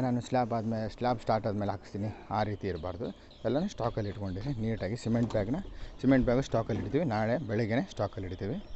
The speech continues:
ಮತ್ತು ಇದರಲ್ಲಿ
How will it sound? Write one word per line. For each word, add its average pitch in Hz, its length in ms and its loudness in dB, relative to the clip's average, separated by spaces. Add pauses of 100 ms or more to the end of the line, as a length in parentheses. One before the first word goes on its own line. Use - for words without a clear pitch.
(3250)
ಮತ್ತು 117 160 2
ಇದರಲ್ಲಿ 113 280 4